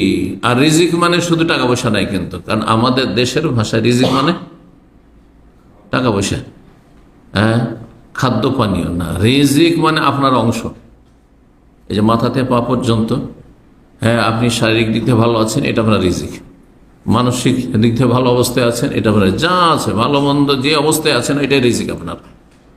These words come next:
আপনি সারা জীবন অসুস্থ, ধরেন ছোট থেকে অসুস্থ, এটা আপনার রিজিক, এতটা ভাগে ছিল আপনার,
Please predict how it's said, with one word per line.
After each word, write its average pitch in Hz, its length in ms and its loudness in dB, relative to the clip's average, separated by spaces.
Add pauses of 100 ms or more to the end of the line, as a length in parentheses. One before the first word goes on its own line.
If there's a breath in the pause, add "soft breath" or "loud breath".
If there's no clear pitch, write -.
(460)
আপনি 180 580 0
সারা 165 260 0
জীবন 156 260 2
অসুস্থ, 151 500 0
ধরেন 104 540 -2
ছোট 190 240 -2
থেকে 143 200 -2
অসুস্থ, 117 460 -2
এটা 147 200 0
আপনার 135 220 2
রিজিক, 123 240 4
এতটা 143 340 0
ভাগে 127 300 0
ছিল 123 200 0
আপনার, 82 240 -6